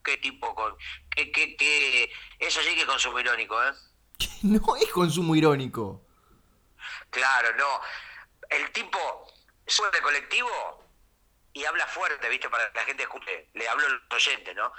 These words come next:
Speaker 1: Y dice, "No, porque vos sabés que Mark Hamill",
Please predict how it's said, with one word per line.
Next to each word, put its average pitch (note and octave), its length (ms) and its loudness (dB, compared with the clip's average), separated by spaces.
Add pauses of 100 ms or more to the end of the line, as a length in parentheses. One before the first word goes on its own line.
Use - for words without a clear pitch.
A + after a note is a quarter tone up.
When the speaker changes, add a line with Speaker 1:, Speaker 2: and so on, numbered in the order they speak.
(420)
Speaker 1:
Y B2 80 -4
dice, B2+ 280 0 (880)
"No, A3+ 520 -2
porque D#3+ 240 -2
vos G#3+ 160 0
sabés G#3+ 160 2
que E3 80 -4
Mark F#3 180 0 (240)
Hamill", B3 540 0